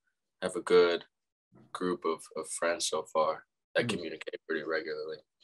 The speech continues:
Speaker 2: Definitely. And, you know, that's good to hear right there. And hey, there's nothing better than just hanging out,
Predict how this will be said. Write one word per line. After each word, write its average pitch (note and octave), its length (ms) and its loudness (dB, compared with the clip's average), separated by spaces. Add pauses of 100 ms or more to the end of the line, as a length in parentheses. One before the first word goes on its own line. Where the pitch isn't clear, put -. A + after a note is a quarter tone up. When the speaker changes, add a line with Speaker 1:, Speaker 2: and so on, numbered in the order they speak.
(240)
Speaker 2:
Definitely. G#2 320 0
And, G2+ 140 -6
you - 40 -20 (340)
know, G#2+ 60 2
that's G#2+ 160 4
good A2+ 120 10
to G2+ 60 8
hear G#2+ 220 8
right G2 160 6
there. G#2 380 4
And A2+ 100 0
hey, A#2+ 120 6
there's A2 180 2
nothing A#2+ 240 4
better A2+ 160 12
than G#2+ 80 6
just - 260 -4
hanging A2 240 6
out, G#2+ 280 4